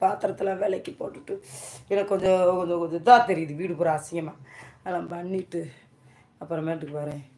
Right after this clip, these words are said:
சரியா வெண்ணிலா? போயிட்டு வரேன். வினோத்து கொஞ்சம் பண்ணி விடுறியா? வந்துருமா ஜிபி?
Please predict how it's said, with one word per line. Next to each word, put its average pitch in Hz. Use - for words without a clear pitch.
சரியா 240
வெண்ணிலா? 220
போயிட்டு 208
வரேன். 208
வினோத்து 214
கொஞ்சம் 175
பண்ணி 185
விடுறியா? 190
வந்துருமா 196
ஜிபி? 190